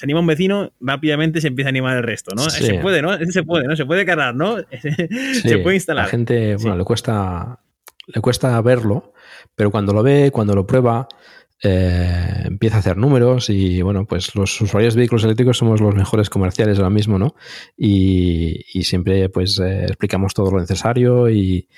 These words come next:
Speaker 2: y contestamos todas las preguntas y, y animamos a la gente, ¿no? Entonces, cuando, cuando prueban un coche eléctrico y hacen cuatro números,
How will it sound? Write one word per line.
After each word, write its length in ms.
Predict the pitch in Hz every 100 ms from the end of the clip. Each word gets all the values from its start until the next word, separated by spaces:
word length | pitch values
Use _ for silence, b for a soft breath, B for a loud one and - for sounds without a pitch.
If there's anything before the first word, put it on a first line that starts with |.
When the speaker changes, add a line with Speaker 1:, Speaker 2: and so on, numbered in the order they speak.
| B B B _
Speaker 2:
y 100 | 113
contestamos 400 | 98 92 98 90
todas 160 | 95
las 100 | 90
preguntas 500 | 87 98 120 117 110
y, 140 | 107 92
y 120 | 92
animamos 320 | 90 87 95
a 20 | 92
la 80 |
gente, 260 | 85 98 87
¿no? 220 | 92 131
Entonces, 280 | 95 - 90
cuando, 320 | - 92 90
cuando 220 | - 87
prueban 220 | 95 110 113
un 60 |
coche 180 | 110 104
eléctrico 260 | 107 95 92
y 40 |
hacen 400 | 90 90 92 92
cuatro 240 | - 95 95
números, 400 | 110 131 151